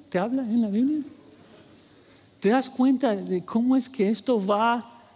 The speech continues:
en contra de todo lo que Pedro nos ha enseñado de la inspiración? Si la Biblia es una palabra inferior, el Espíritu Santo falló en su obra de cargar al autor humano. No puede ser.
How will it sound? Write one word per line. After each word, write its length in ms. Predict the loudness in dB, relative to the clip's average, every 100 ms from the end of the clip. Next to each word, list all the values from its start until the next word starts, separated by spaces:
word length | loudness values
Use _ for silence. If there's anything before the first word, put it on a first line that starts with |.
| -8
en 200 | -4 -4
contra 360 | -2 0 2 2
de 140 | 2
todo 480 | -2 -2 0 2 2
lo 160 | 2
que 160 | 0 -2
Pedro 260 | 0 2 2
nos 240 | 0 -2
ha 60 | 0
enseñado 560 | 0 0 0 0 0
de 100 | 2
la 140 | 2 2
inspiración? 1000 | 0 0 -2 -2 0 0 -2 -2 -2 -4 -12 -20 -20 -10
Si 260 | -4 2 4
la 200 | 4 4
Biblia 240 | 4 4
es 80 | 4
una 420 | 2 2 0 0
palabra 480 | 0 2 2 2 -2
inferior, 1120 | 2 4 4 2 2 2 4 4 4 2 -4 -10 -20 -20 -20 -20 -20 -4
el 140 | 0
Espíritu 340 | 2 2 2 2
Santo 280 | 2 2 0
falló 720 | 0 0 2 4 2 2 -4 -16 -20 -20 _ _ _ -12 -4
en 100 | -2
su 220 | 2 4
obra 220 | 4 4
de 100 | 2
cargar 560 | 0 -2 0 2 2 2
al 160 | 2
autor 460 | 0 0 0 2 2
humano. 600 | 0 0 0 0 -2 -6 -16 -20 -8
No 180 | -2 0
puede 320 | 0 0 0
ser. 420 | 0 0 0 0